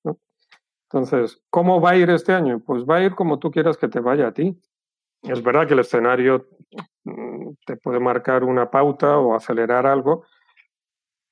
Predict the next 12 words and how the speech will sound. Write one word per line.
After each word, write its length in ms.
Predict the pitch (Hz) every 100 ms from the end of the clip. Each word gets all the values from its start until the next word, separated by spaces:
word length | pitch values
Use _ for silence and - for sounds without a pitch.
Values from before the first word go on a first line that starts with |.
| -
pero 340 | 156 135 131
lo 180 | 127 120
bueno 400 | 127 190 220 226
de 120 | 180 147
nuestra 340 | 135 - 131
actividad 420 | 113 131 120 127
es 80 | 151
que 80 | 160
está 160 | -
en 100 | 156
nuestras 320 | 208 202 147 107
manos. 300 | 131 277